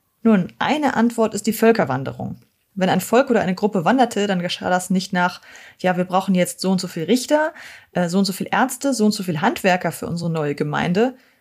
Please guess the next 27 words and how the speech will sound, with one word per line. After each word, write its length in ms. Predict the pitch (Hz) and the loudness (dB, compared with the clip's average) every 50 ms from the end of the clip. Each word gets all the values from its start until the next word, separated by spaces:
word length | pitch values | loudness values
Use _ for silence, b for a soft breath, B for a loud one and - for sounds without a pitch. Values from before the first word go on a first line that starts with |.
| b b b | b b b
sondern 340 | - - 190 202 208 202 208 - | -2 0 2 4 2 2 0 -4
es 140 | 190 - - | -8 -4 -2
wurde 180 | 208 208 202 | 0 0 0
zum 180 | 202 - - 190 | -2 -4 -2 0
Beispiel 260 | 185 196 - - 208 | 0 0 0 -2 -8
vor 180 | - - 196 185 | -6 -6 -8 -8
Krieg 320 | - - - 254 254 - | -4 0 2 2 2 2
oder 120 | - 202 196 | 0 -2 -2
Verfolgung 500 | - 196 185 - - 226 247 240 220 202 | -2 -6 -4 0 4 4 6 6 6 6
geflohen. 520 | 208 202 - - 269 285 220 - 208 - - _ _ _ _ _ - | 4 0 -2 -2 0 0 0 0 -2 -6 -12 _ _ _ _ _ 0
Ohne 220 | - 240 254 233 | 2 4 6 6
Besiedlungsplan 720 | 190 190 185 262 262 247 196 202 - - - 190 196 202 202 | 4 4 2 2 2 2 0 0 0 -2 0 2 2 2 2
ging 160 | 208 196 202 | 2 2 2
das 200 | 190 185 - - | 2 0 0 -2
Wissen 220 | 190 185 214 202 | -2 0 0 0
aus 140 | - - - | -2 -2 -4
der 160 | - 170 151 | -4 -4 -2
Heimat 340 | 165 175 185 196 214 208 - | 0 2 4 4 4 2 2
dann 120 | 196 196 | -2 -2
durch 120 | 190 190 180 | -4 -4 -4
die 120 | - 185 | -4 -4
Reise 300 | 175 156 156 160 165 196 | -2 0 0 0 0 -2
schlicht 280 | 190 - - 151 - - | -4 -4 -6 -8 -8 -2
verloren, 460 | - 220 226 254 262 233 156 143 - - _ _ _ - | 0 4 6 6 6 4 2 -2 -8 -10 _ _ _ -10
in 160 | 233 - 151 | -8 -8 -8
vielerlei 360 | - - 160 151 160 180 185 | -6 -6 -4 -2 0 0 0
Hinsicht. 540 | 175 175 160 160 143 - - - - - | 2 0 0 -2 -2 -4 -8 -12 -16 -20